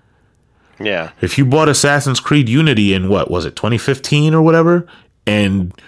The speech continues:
Speaker 2: you start a mission and all of a sudden some dude, his head gets stuck to a ceiling and his whole polygon
Speaker 1: <laughs>
Speaker 2: thing stretches against the map and you can't move no more,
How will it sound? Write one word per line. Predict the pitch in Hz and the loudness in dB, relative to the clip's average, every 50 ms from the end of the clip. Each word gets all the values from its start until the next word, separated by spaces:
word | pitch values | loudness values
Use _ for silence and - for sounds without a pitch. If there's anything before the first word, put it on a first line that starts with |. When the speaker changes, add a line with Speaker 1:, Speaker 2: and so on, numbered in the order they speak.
| _ _ | _ _
Speaker 2:
you | - 101 107 | -4 -2 -2
start | 104 - - 139 131 131 127 | -2 0 0 0 2 2 4
a | 113 | 2
mission | 107 107 120 131 127 - 151 139 117 | 2 2 2 2 2 0 0 0 2
and | 107 107 | 2 2
all | 110 117 | 2 2
of | 117 117 | 2 2
a | 107 | 2
sudden | - - 117 110 107 107 95 | 2 0 0 2 0 -2 -2
some | - - 117 113 113 98 82 | 0 0 0 0 0 -2 -2
dude, | 78 104 110 113 113 117 117 113 107 - - - - - - _ _ | 0 2 2 4 4 4 2 0 -2 -8 -14 -20 -20 -20 -20 _ _
his | - - 107 - | -2 0 0 0
head | - - 123 120 120 113 104 | 0 0 0 0 0 2 2
gets | 113 107 - | 0 0 0
stuck | - - - - 127 123 - - | 0 -2 0 0 -2 -2 -2 -2
to | - - 120 110 | 0 2 2 2
a | 98 | 2
ceiling | - - - 117 117 120 123 123 117 113 | 0 0 0 2 2 4 2 2 2 2
and | 104 | 0
his | 98 90 82 | 0 0 -2
whole | - - - 110 110 113 117 117 95 | -4 -4 0 2 2 4 4 2 0
polygon | - - - - 110 120 127 123 101 113 113 117 113 | -2 -2 -2 0 2 2 2 0 0 0 0 0 0
Speaker 1:
<laughs> | 147 - | 0 0
Speaker 2:
thing | 120 120 117 120 110 | 2 2 2 0 0
stretches | - 135 131 127 120 120 160 - 117 117 | -2 -2 0 0 0 0 0 0 0 0
against | 131 156 123 123 110 - | 0 0 0 0 0 0
the | 131 107 | -2 0
map | 107 117 123 120 127 | 0 0 0 0 -2
and | 123 | -4
you | 117 113 | -4 -2
can't | - - 139 120 104 117 | -2 0 0 0 0 2
move | 139 143 135 | 2 2 2
no | 143 147 143 | 2 0 0
more, | 143 143 143 | 0 0 -2